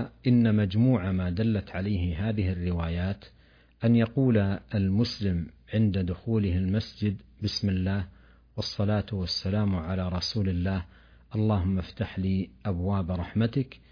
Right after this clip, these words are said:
أعوذ بالله العظيم وبوجهه الكريم وبسلطانه القديم من الشيطان الرجيم". وأن يقول عند الخروج: "بسم الله والصلاة والسلام على رسول الله،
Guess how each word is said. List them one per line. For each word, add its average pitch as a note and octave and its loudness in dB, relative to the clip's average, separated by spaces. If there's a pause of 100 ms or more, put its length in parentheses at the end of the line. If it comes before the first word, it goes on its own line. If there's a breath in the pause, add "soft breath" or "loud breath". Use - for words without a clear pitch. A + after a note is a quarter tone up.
(280 soft breath)
أعوذ G#2 2
بالله F#2+ 0
العظيم F2+ 0 (340 soft breath)
وبوجهه F#2 0
الكريم G2 2 (340 loud breath)
وبسلطانه G2+ -2
القديم F#2+ 0 (200)
من G2+ 2
الشيطان F2+ -2 (120)
الرجيم". E2 -4 (800 soft breath)
وأن G#2 4
يقول A#2+ 4
عند A#2 2
الخروج: B2+ 0 (200)
"بسم A2 -2
الله G2+ 0 (500 soft breath)
والصلاة A2+ 0
والسلام G#2 0
على F#2+ -2
رسول F#2+ -2
الله، G2+ 0